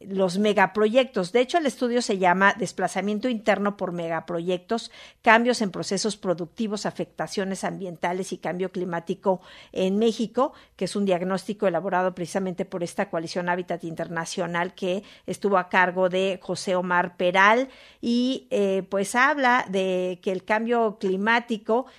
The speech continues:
todos los efectos que van, como usted sabe, desde el aumento del nivel del mar, inundaciones, sequías y escasez de agua, hasta el desarrollo de enfermedades como el dengue, que ha llevado a que personas que están, sobre todo en zonas de riesgo,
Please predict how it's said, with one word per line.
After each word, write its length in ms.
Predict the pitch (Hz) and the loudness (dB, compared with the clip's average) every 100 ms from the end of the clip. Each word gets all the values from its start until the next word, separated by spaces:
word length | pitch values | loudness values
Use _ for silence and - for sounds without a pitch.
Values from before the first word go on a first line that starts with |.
| _ | _
todos 320 | - 220 240 240 | -2 2 4 4
los 220 | 196 196 | 2 -2
efectos 640 | 175 214 202 - 220 208 | -2 -2 -2 -4 -4 -4
que 140 | - 180 | -4 2
van, 400 | 190 202 220 214 | 4 4 2 -2
como 200 | 190 180 | -4 -4
usted 300 | 180 - 220 | -4 -2 -2
sabe, 280 | 214 226 214 | 2 2 2
desde 280 | 202 185 180 | 2 0 0
el 100 | 185 | 2
aumento 400 | 180 196 233 254 | 0 0 0 2
del 160 | 247 190 | 2 2
nivel 320 | 185 190 202 | 0 0 2
del 240 | 202 190 | 2 2
mar, 320 | 180 180 202 | 4 4 6
inundaciones, 640 | 208 196 180 160 - 202 202 | 4 0 -4 -6 -4 -2 -2
sequías 560 | 180 - 196 190 190 - - - | -4 -6 -2 0 0 -6 -20 -16
y 160 | - 233 | 0 4
escasez 520 | 262 262 214 220 220 | 4 4 0 2 0
de 120 | 202 | 2
agua, 260 | 190 185 202 | 4 4 2
hasta 160 | 208 190 | 0 -2
el 80 | |
desarrollo 480 | 185 185 214 233 277 | -2 -2 0 0 0
de 80 | 285 | 0
enfermedades 640 | 214 214 190 185 185 214 | -2 -2 -2 0 0 0
como 260 | - 202 175 | -2 -4 -4
el 160 | 175 175 | -4 -2
dengue, 460 | 202 214 202 233 - - - | -2 0 0 -2 -4 -16 -12
que 160 | - 214 | 2 6
ha 300 | 208 226 - | 8 6 4
llevado 640 | 196 208 208 208 208 214 - | 0 2 6 6 6 2 0
a 360 | - 170 165 165 | -2 -2 -2 -4
que 420 | - 170 165 160 - _ - | -4 -4 -4 -6 -12 _ -6
personas 680 | 170 160 254 247 220 208 | -4 0 4 4 4 0
que 80 | - | -6
están, 400 | - 185 185 180 | -8 -6 -6 -6
sobre 200 | 202 180 | -6 -2
todo 120 | 233 | 0
en 120 | 247 | 0
zonas 320 | 240 226 220 202 | 0 -2 -2 -2
de 100 | 180 | -2
riesgo, 560 | 175 190 185 180 220 | 0 0 0 0 -2